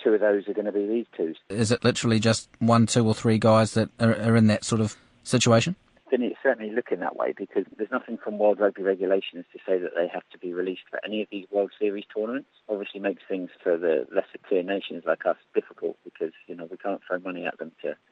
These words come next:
Speaker 1: gain release, and we don't have centrally contracted players at the union like New Zealand or South Africa do. So what we're gonna have to do is make sure that the conversations with the clubs are, are good and open and frank, and all these clubs that have benefited so much from Fijian players over the years,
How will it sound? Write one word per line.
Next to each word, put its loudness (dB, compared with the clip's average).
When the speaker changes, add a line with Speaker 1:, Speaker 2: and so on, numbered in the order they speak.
Speaker 1:
gain 2
release, -2
and -4
we -2
don't 4
have -6
centrally -6
contracted -8
players 2
at -2
the -8
union -6
like 0
New -10
Zealand -6
or -2
South -2
Africa -4
do. -4
So 8
what 4
we're 10
gonna 6
have 4
to -8
do 2
is 0
make 4
sure 6
that 8
the -2
conversations -2
with -6
the -8
clubs 2
are, 2
are -8
good -6
and -4
open -4
and -10
frank, -6
and -4
all 8
these 0
clubs 0
that -4
have -6
benefited -2
so 4
much -2
from -10
Fijian -4
players 6
over 4
the -8
years, 2